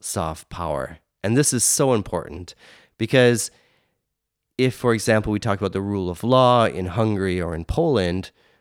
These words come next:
of course, those Polish or Hungarian leaders want everything to be written out in a very descriptive way. But soft power, and even a-, to an extent democracy,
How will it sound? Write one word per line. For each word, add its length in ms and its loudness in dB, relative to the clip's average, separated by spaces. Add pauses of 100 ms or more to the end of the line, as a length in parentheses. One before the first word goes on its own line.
(180)
of 60 -20
course, 240 -6
those 180 -4
Polish 640 -2
or 220 -10
Hungarian 500 -4
leaders 520 0
want 320 -2 (720)
everything 340 2
to 40 -2
be 120 0
written 320 0
out 160 0
in 80 -4
a 40 -8
very 200 0
descriptive 880 -6
way. 460 0 (680)
But 120 -4
soft 420 0
power, 520 0 (640)
and 160 -2
even 540 -2
a-, 140 -6 (120)
to 140 -4
an 60 0
extent 420 -4
democracy, 920 -2